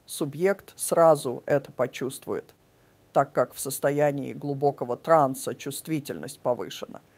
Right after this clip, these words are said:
Это может вызвать еще больше дискомфорта, так как он больше не будет доверять, э, способности регрессолога обеспечивать его безопасность.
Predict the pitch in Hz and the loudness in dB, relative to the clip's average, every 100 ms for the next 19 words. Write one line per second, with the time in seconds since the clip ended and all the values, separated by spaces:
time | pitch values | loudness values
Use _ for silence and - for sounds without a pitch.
0 | _ _ _ - 151 143 139 143 139 135 | _ _ _ -6 -4 -2 -2 -2 -2 -6
1 | 135 143 131 127 - 131 - 135 135 131 | -6 -6 -6 -8 -10 -12 -4 -4 -2 -4
2 | 131 131 131 127 135 135 - 147 123 - | -4 -8 -8 -6 -4 -4 0 0 0 -4
3 | - - _ _ _ _ 135 135 147 127 | -14 -16 _ _ _ _ 0 2 0 -2
4 | - _ _ _ 156 143 139 147 143 143 | -6 _ _ _ -2 0 2 0 0 -6
5 | 139 143 143 131 135 131 147 139 135 - | -6 -4 -4 -2 -4 0 4 4 2 -8
6 | _ _ _ _ - 127 120 127 - 139 | _ _ _ _ -2 2 2 -2 0 0
7 | - 156 139 131 131 135 131 131 139 - | 2 0 0 -4 -4 -4 -4 -4 -4 0
8 | 143 120 123 127 135 131 131 - 139 139 | 2 2 0 0 0 0 -6 -6 -6 -6
9 | 127 127 135 131 131 127 127 123 120 95 | -8 -8 -6 -4 -4 -4 -4 -2 -2 -2
10 | - - - - | -4 -12 -16 -18